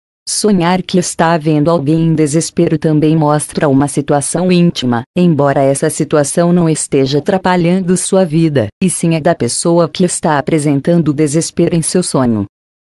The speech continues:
Se essa pessoa for muito próxima, você deve se achegar a ela e procurar saber quais os problemas que a incomodam. Caso não seja muito próxima e íntima,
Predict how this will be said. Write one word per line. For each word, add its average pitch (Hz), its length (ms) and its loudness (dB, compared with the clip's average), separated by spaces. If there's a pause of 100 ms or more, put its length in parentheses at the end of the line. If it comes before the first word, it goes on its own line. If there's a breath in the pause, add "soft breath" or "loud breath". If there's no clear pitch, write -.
Se - 200 0
essa 151 300 0
pessoa 170 560 0
for 175 300 -2
muito 156 260 0
próxima, 160 600 0 (140)
você 160 320 0
deve 151 220 0
se 151 140 -2
achegar 143 480 0
a 139 40 2
ela 147 200 2
e 151 40 0
procurar 151 480 0
saber 139 440 0
quais 151 400 0
os 156 120 -2
problemas 160 600 0
que - 120 -2
a 156 60 2
incomodam. 139 640 0 (560)
Caso 170 380 2
não 160 160 2
seja 165 400 0
muito 170 320 0
próxima 165 500 0
e 170 120 2
íntima, 143 500 0